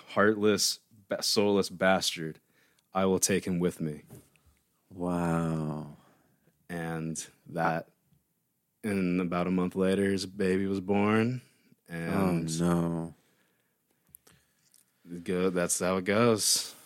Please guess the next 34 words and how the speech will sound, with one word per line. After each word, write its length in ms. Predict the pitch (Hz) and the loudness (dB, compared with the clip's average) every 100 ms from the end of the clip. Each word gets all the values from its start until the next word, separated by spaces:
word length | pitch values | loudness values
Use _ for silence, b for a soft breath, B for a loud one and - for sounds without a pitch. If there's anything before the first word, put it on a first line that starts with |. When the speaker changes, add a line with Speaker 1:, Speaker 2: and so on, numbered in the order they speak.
| - | -20
Speaker 2:
So 920 | - - - - - - - - 113 | -18 -12 -10 -8 -8 -10 -8 -2 2
I'm 260 | 104 98 92 | 4 4 4
take, 300 | - 95 - | 2 2 2
I 80 | 95 | -2
take 260 | - 92 87 | 2 2 2
it 60 | |
there's 200 | 85 82 | 0 0
not 140 | 90 90 | 2 4
really 220 | 87 87 | 4 4
a 40 | |
lot 160 | 82 82 | 4 2
of 60 | - | -2
conspiracy 520 | - - 90 85 87 | -10 -2 0 2 -2
theories 320 | 92 87 85 | -2 0 0
about 220 | 87 82 | -2 -2
this 200 | 87 85 | -2 -4
one. 220 | 92 90 - B B B | -2 -2 -4 B B B
Speaker 1:
No, 400 | 113 127 135 120 | 6 8 8 6
it's 140 | - | 4
pretty 500 | - 135 131 127 123 - B B _ | 4 6 8 8 6 2 B B _
cut 220 | - 127 | 2 4
and 120 | 123 110 | 6 6
dry. 640 | 113 117 127 123 120 101 | 6 8 8 6 2 0
Um, 540 | 123 117 110 104 101 92 | -2 0 0 0 -2 -2
Stan 320 | - 123 123 | 0 2 4
Poli, 280 | 113 123 117 | 4 6 6
actually, 440 | 110 107 110 101 | 4 4 0 0
I 140 | 104 107 | 0 -2
Googled 440 | 95 104 113 110 | 0 2 4 4
it, 100 | 107 | 6
and 120 | 98 98 | 4 4
he 80 | |
was, 240 | 110 101 | 2 0
I 40 | - | -2